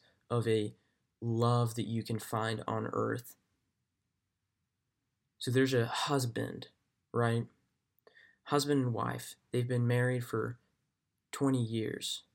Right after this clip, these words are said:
That kind of new, exciting feeling,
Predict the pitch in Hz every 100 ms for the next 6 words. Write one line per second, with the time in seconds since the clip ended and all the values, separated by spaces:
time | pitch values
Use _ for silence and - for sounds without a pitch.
0 | _ - 120 - 135 135 117 117 120 123
1 | 123 120 - - 113 120 127 120 117 117
2 | 117 120 120